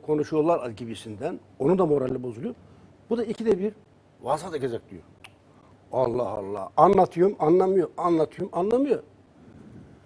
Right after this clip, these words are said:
Bu böyle olmayacak dedim. Bir hafta sonra gittim, arka sıralara oturdum. Yanına oturmadım. Aradan zaman geçti, imtihan oldu. İmtihan sonuçları, iki kişi yüz puan,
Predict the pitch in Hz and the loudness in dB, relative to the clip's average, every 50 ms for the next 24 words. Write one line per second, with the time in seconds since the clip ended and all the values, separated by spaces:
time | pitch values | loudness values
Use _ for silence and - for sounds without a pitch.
0 | - - - - - - - _ - 202 214 180 196 185 170 165 165 160 165 151 | -20 -20 -20 -20 -20 -20 -18 _ 2 4 8 8 8 8 8 6 4 4 4 4
1 | 135 147 - - 139 123 143 190 190 185 180 170 - - - - _ _ - _ | 2 0 -2 -4 -8 -4 -2 -2 -2 -2 -4 -8 -14 -20 -20 -20 _ _ -20 _
2 | _ _ - _ _ - 165 170 151 131 - - 135 - - 151 165 160 127 113 | _ _ -20 _ _ -2 2 2 2 0 0 -2 -4 -2 -2 -2 -4 -4 -4 -10
3 | - - 214 - - 120 120 - - 160 - 156 143 139 139 156 170 139 - - | -8 -8 -6 -2 0 -2 -2 -2 -6 -6 -2 0 2 4 4 4 2 0 -2 -6
4 | 127 117 123 120 139 151 165 160 143 - 190 180 165 139 104 107 98 92 87 - | -6 -4 -2 -2 -2 0 0 -2 -2 -2 -2 -2 -2 -2 -2 -6 -12 -14 -16 -20
5 | _ _ _ - - _ _ _ _ _ - _ _ - _ _ _ _ _ _ | _ _ _ -20 -20 _ _ _ _ _ -20 _ _ -20 _ _ _ _ _ _
6 | _ _ _ _ _ - - - - _ _ - _ _ _ _ _ _ _ _ | _ _ _ _ _ -20 -20 -20 -20 _ _ -20 _ _ _ _ _ _ _ _
7 | 135 147 170 175 165 196 214 226 208 160 139 - - - - - 147 185 220 240 | -2 0 2 2 2 2 2 2 0 -4 -8 -16 -20 -12 -4 -2 4 6 6 6
8 | 233 202 180 - - - - 269 285 - - - 190 196 196 - 196 180 180 180 | 6 2 0 -2 -2 -8 -8 -8 -8 -8 -4 0 0 0 0 0 -2 -2 -2 -2
9 | - - - - 135 131 180 247 285 - - _ _ _ _ _ _ _ _ _ | -2 0 0 0 0 -2 -4 -8 -8 -10 -18 _ _ _ _ _ _ _ _ _
10 | _ _ _ _ _ _ _ _ - 156 160 - 190 190 180 156 - 170 156 151 | _ _ _ _ _ _ _ _ -2 -2 -2 2 2 2 2 2 0 0 0 0
11 | - - 160 160 208 262 370 - - - - - - - - - - - - - | 0 0 0 0 0 -2 -4 -8 -16 -20 -20 -20 -20 -20 -20 -20 -20 -20 -20 -20
12 | - - - - _ _ _ _ _ _ 180 - - 285 269 - - - - 175 | -20 -20 -20 -20 _ _ _ _ _ _ -10 -2 0 0 0 0 -4 -8 -6 -4
13 | 202 180 165 240 254 - - - - 151 147 143 160 208 240 | -2 2 4 4 4 4 0 -6 0 2 2 2 2 0 -2